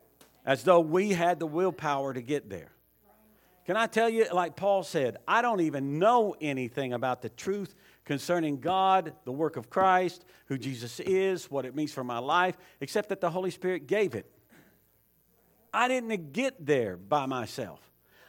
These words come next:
I didn't even first believe on my own. I needed the help of the power of the Holy Spirit to even have the initial faith to activate life. Everything was a gift. Every aspect of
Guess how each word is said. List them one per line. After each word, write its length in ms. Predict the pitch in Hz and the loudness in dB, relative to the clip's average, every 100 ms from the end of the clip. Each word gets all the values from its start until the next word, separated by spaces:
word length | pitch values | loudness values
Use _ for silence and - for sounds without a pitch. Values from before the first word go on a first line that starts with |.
| _ | _
I 140 | 220 262 | 2 4
didn't 300 | 285 269 233 | 2 0 -2
even 340 | 240 214 208 - - | -4 -4 -4 -8 -6
first 340 | 233 233 - 175 | 0 0 0 -2
believe 560 | 240 269 302 226 127 156 | 0 0 -2 -2 -4 -2
on 160 | 156 | -2
my 180 | 147 143 | -2 -2
own. 160 | 139 131 | -4 2
I 160 | 214 | 2
needed 320 | 254 294 254 180 | 2 2 2 2
the 120 | 175 | -2
help 540 | 151 170 220 254 - - | -4 -2 0 -2 -4 -2
of 160 | 175 | 0
the 80 | 160 | 0
power 440 | 156 160 233 240 220 | -2 4 6 4 4
of 160 | 180 | 2
the 120 | 160 | 0
Holy 340 | 156 202 220 190 | 0 -2 -4 -8
Spirit 460 | - 254 240 190 - - - | -8 0 2 2 -4 -20 -6
to 80 | 214 | -4
even 220 | 240 196 | -2 2
have 340 | 214 240 190 | 4 4 4
the 160 | 185 180 | 2 2
initial 440 | 180 240 240 226 | 2 -2 -2 -4
faith 360 | - 220 233 226 | 0 2 2 0
to 120 | - | -4
activate 540 | 208 226 214 220 240 | -4 -4 -4 0 2
life. 560 | 214 269 269 165 - - _ _ _ _ _ _ _ _ _ _ _ _ _ _ - | 6 8 8 6 -2 -18 _ _ _ _ _ _ _ _ _ _ _ _ _ _ 4
Everything 800 | 262 294 277 - 285 302 202 160 | 6 6 2 2 2 4 2 0
was 160 | 185 | 0
a 60 | 185 | 0
gift. 500 | 131 - 285 - - - | 0 4 4 4 -6 4
Every 340 | 277 285 311 | 4 4 0
aspect 800 | 247 233 262 - - 233 175 - | 4 6 6 0 0 2 2 -2
of 120 | 160 | -10